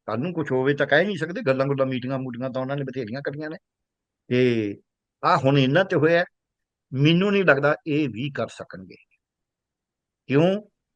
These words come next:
ਕਿਉਂਕਿ ਦੋਨੇ ਧਿਰਾਂ ਇੱਕ ਦੂਜੇ ਦਾ ਪੈਰ ਵੱਢ ਰਹੀਆਂ ਨੇ। ਜਦ ਆਪਸ ਵਿੱਚ ਲੜਾਈ ਹੋ ਜੇ,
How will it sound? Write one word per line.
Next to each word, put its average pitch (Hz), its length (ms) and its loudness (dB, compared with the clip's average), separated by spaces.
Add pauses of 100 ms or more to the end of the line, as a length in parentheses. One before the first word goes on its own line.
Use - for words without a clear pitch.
(120)
ਕਿਉਂਕਿ 139 220 0
ਦੋਨੇ 139 440 -2
ਧਿਰਾਂ 139 380 -2 (100)
ਇੱਕ 151 200 -8
ਦੂਜੇ 120 420 -4
ਦਾ 135 180 -2 (140)
ਪੈਰ 123 240 0
ਵੱਢ 104 220 -4
ਰਹੀਆਂ 107 260 -12
ਨੇ। - 140 -20 (1000)
ਜਦ 170 280 4 (180)
ਆਪਸ 160 360 4
ਵਿੱਚ 262 220 -2
ਲੜਾਈ 131 380 2
ਹੋ 110 100 -2
ਜੇ, 101 300 -6